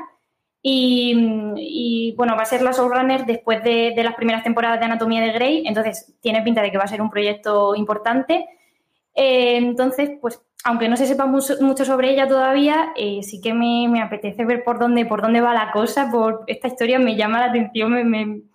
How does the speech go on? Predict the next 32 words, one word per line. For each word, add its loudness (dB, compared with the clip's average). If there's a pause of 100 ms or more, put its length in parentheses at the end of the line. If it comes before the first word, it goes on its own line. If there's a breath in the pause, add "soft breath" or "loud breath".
(440 loud breath)
no 4
sé, 0
me, 2 (320)
al -4
ser 2
una 4
historia 2
real 2
de, 4
de 2
una 2
chica -2
que, -2
que -2
de 0
repente -2
estafa -2
a 0
todo 2
el 2
mundo 4 (760 loud breath)
y 0
además -2
la, -2
los -4
que -8
se -8
encuentran -2
detrás, -2
eh, -4
pues -8
me, -4